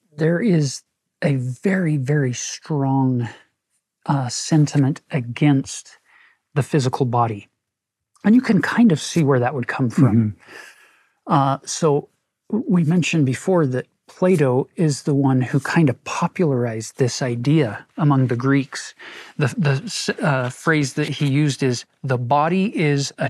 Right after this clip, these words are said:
Speaker 1: tomb." So that, that teaching now permeates that whole Mediterranean region for, for four centuries.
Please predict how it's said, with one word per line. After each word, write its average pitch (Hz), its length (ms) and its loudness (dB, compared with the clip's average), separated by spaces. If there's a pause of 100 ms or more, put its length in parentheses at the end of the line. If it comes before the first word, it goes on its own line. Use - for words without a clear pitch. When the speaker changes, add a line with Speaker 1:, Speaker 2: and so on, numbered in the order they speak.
Speaker 1:
tomb." 110 580 -4 (1300)
So - 320 0 (520)
that, 170 360 0 (220)
that 180 280 -2
teaching 135 720 0 (160)
now 170 340 2
permeates 185 800 2 (120)
that 147 260 0
whole 202 320 0
Mediterranean 170 840 2
region 143 580 2
for, 123 460 -4 (340)
for - 220 -4
four 240 200 0
centuries. - 680 -2